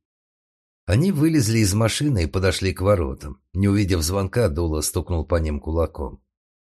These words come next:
Во дворе сипло залаял пёс, после чего мужской голос спросил: "Кто?" Манихов выкрикнул: "Писарев Олег здесь проживает?" Из-за ворот раздался ответ.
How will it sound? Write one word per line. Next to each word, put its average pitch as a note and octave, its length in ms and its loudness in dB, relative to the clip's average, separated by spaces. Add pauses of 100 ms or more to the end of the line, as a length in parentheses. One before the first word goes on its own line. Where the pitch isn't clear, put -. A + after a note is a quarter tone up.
(200)
Во D#2+ 140 -2
дворе F2 340 2
сипло G2+ 500 0
залаял F#2+ 480 2
пёс, A2 340 -2
после F2 300 -4
чего F2+ 300 -4
мужской E2 440 -4
голос D2+ 320 -4
спросил: C#2+ 600 -6 (240)
"Кто?" E2 360 -4 (960)
Манихов F#2 540 2
выкрикнул: D#2+ 640 0 (180)
"Писарев A2+ 420 8
Олег G#2 240 4
здесь B2+ 260 2
проживает?" E2+ 600 -2 (220)
Из-за F2 240 2
ворот F2+ 280 4
раздался D#2+ 500 2
ответ. C2+ 340 -8